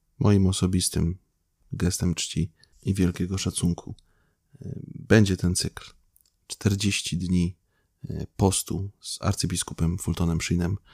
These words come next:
więc codziennie rano, e, na Psich Opowieściach, na wszystkich kanałach social mediów będą pojawiać się grafiki, e, z jego przemyśleniami, z cytatami z jego dzieł, z jego wypowiedzi, z jego twórczości. To jest taki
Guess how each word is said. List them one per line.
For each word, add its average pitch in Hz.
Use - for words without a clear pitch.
więc 139
codziennie 90
rano, 87
e, 82
na 107
Psich 95
Opowieściach, 85
na -
wszystkich -
kanałach 85
social -
mediów 85
będą 87
pojawiać 82
się -
grafiki, -
e, 85
z -
jego 98
przemyśleniami, 85
z -
cytatami 85
z 80
jego 82
dzieł, 80
z -
jego -
wypowiedzi, -
z 87
jego 85
twórczości. -
To 143
jest -
taki 95